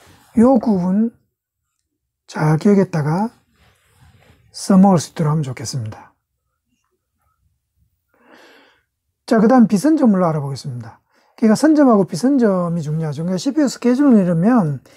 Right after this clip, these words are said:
씨피유 스케줄링을 하기 위한 프로세스가 중요하고 절차, 그 절차에서 어떤 게 선점이고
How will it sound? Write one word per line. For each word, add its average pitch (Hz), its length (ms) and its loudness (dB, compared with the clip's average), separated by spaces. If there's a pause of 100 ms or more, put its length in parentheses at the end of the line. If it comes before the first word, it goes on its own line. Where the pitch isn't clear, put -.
(160)
씨피유 269 480 2
스케줄링을 240 800 2
하기 185 260 2
위한 180 260 0
프로세스가 175 800 -4
중요하고 151 540 -4
절차, 185 600 -2 (440)
그 240 180 2
절차에서 240 840 0 (280)
어떤 247 340 -4
게 262 140 2
선점이고 214 800 2